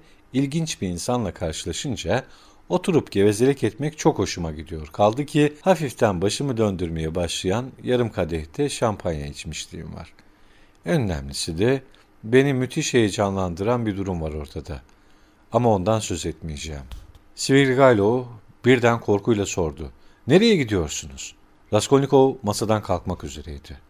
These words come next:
Birden buraya gelmiş olmaktan dolayı bir sıkıntı duymuş, boğulur, bunalır gibi olmuştu. Svidrigailov'un dünyanın en alçak,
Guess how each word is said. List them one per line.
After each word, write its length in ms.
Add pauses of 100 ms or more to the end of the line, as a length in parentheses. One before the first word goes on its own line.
(320)
Birden 420
buraya 240
gelmiş 420
olmaktan 520
dolayı 320
bir 100
sıkıntı 520
duymuş, 440 (380)
boğulur, 480
bunalır 400
gibi 220
olmuştu. 560 (640)
Svidrigailov'un 920
dünyanın 440
en 140
alçak, 520